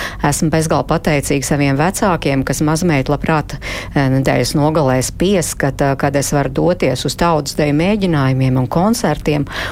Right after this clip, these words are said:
un tomēr līdz šim ļoti daudz, kopš meitas trīs mēnešu vecuma, esmu ņēmusi līdzi arī uz turieni, jo uzskatu, ka bērns ir sabiedrības sastāvdaļa, un arī bērnam jāmācās adaptēties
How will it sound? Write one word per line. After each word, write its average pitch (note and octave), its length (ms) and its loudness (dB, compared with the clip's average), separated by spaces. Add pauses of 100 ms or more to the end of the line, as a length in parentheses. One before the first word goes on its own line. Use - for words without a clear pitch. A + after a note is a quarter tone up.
(100)
un E3+ 180 2
tomēr G3 500 2
līdz D#3+ 260 0
šim F#3+ 280 0
ļoti F3 320 0
daudz, D#3+ 480 0
kopš - 260 -4
meitas E3 400 0
trīs D#3+ 320 0
mēnešu D#3+ 380 0
vecuma, E3 440 0
esmu C#3 200 0
ņēmusi D#3 480 2
līdzi E3 320 0
arī C#3 180 0 (380)
uz D3+ 200 0
turieni, C#3+ 500 2
jo C#3 180 2
uzskatu, E3+ 380 -2
ka - 100 -2
bērns D#3 360 0
ir C#3 60 -2
sabiedrības C#3+ 640 0
sastāvdaļa, D3 600 0
un C3+ 80 2
arī C3 180 0
bērnam D3+ 400 0
jāmācās C#3 560 0
adaptēties C3+ 720 0